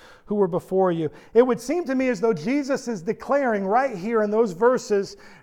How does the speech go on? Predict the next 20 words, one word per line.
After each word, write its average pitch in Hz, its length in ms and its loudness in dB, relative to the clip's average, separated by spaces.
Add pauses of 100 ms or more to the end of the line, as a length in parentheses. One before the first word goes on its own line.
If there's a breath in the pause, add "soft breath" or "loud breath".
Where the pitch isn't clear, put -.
right 233 200 2
after 269 300 -2
giving 240 340 -2
those 220 180 2
kingdom 240 360 -4
values 233 400 -2
that 226 160 -6
we've 208 140 -8
spoken 254 440 -2
about, 180 340 -4 (200 loud breath)
"Guys, 233 260 0
when 220 120 -2
you 214 80 2
live 254 160 4
this 254 180 -2
way, 247 320 0 (220 loud breath)
you're 214 120 -4
gonna 233 140 0
be 220 140 -4
persecuted." 185 920 -4